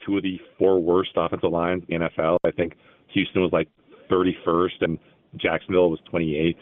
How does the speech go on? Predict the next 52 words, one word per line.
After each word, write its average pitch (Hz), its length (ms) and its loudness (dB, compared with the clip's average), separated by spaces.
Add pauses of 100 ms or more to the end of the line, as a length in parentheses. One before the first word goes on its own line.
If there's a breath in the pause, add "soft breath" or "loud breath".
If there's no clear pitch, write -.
(100)
So, 82 220 0 (360 loud breath)
uh, 82 280 -2 (120)
they 98 120 0
are 95 100 0
kicking 101 300 -4
butt, 87 300 0 (100)
but 85 80 -2
it's 82 140 -6
a 76 40 -20
bunch 82 220 -2
of 82 160 -4 (440)
no-name 85 600 -4 (100)
scrubs. 80 460 0
And, 78 160 -6 (360 soft breath)
uh, 80 260 0 (200)
the 101 60 -2
Ravens, 87 520 0 (180)
even 92 320 -2
though 90 200 2
they 87 100 -2
probably 90 260 0
will 87 140 2
be 90 100 2
without 85 360 0
Stanley 87 560 -2 (380 soft breath)
and 87 180 -2
Linderbaum, 85 540 0
I 85 120 -2
think - 260 -8
should 82 180 -4
feel 85 140 0
better 78 260 0
about 82 200 0
where 80 160 2
they 80 120 2
are. 78 260 0
And 78 100 -8 (360 loud breath)
if 101 140 0
they 98 80 0
can 95 220 -4
give 98 140 -2
Lamar 95 220 0
the 92 80 0
time 92 240 -2
he 92 60 -2
needs 92 300 -4
to 90 140 0 (180)
get 98 120 -4
the 82 60 -14
ball 90 260 2
in 90 140 -4
space 92 360 0